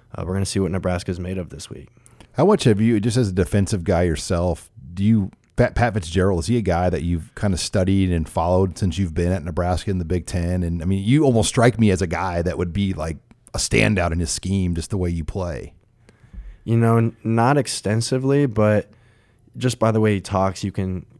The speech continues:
Speaker 1: you can tell he's got a lot of passion and that he can, you know,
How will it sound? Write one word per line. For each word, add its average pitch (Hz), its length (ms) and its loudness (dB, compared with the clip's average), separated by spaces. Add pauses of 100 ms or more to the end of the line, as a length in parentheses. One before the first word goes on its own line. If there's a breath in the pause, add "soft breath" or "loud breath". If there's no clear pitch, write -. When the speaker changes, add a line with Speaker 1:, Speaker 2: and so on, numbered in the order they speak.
Speaker 1:
you 107 120 -12
can 98 120 -2
tell 95 160 -2
he's 95 140 -2
got 92 140 -2
a 92 40 0
lot 92 140 -2
of 90 80 -8
passion 101 580 -4 (100)
and 95 160 -6
that 92 120 -4
he 92 100 -4
can, 90 380 -8 (500 soft breath)
you 90 120 -6
know, 87 280 -4